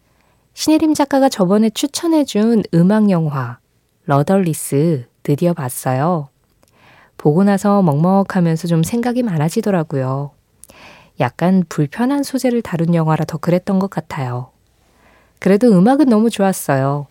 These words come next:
영화 마지막 장면에 나온 싱얼롱 신청합니다 하셨어요. 보셨군요. <laughs> 맞아요. 좀 불편한 소재를 다룬 영화라서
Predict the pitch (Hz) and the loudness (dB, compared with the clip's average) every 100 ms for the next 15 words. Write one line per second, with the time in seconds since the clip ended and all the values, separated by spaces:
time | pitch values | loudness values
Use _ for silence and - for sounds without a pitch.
0 | _ _ _ _ _ _ - 131 160 151 | _ _ _ _ _ _ -4 -2 0 0
1 | - 165 170 170 160 165 156 139 139 185 | 2 0 0 0 0 2 0 -2 -2 0
2 | 170 135 - 208 190 180 175 220 247 247 | 0 -4 -6 -2 0 2 2 0 -2 -2
3 | 240 214 202 165 127 135 139 135 147 - | -2 0 0 0 -2 -4 -4 -4 -6 -6
4 | 135 131 180 160 143 _ _ _ _ _ | -4 -2 -2 -4 -10 _ _ _ _ _
5 | _ _ _ - - - - - 156 170 | _ _ _ -20 -20 -20 -20 -6 -4 -4
6 | 160 139 139 175 175 - - - - 160 | -4 -4 -2 -2 -4 -6 -12 -10 -6 -6
7 | 151 151 113 _ _ _ _ _ - 143 | -4 -4 -6 _ _ _ _ _ -4 -2
8 | 143 151 131 135 - - - 156 143 160 | 0 -2 -2 -6 -12 -16 -8 -4 -2 -2
9 | 160 185 180 180 175 165 160 156 151 143 | 0 0 0 0 -2 -2 -2 -4 -2 -2
10 | 147 143 139 202 180 | -4 -4 -4 -4 -4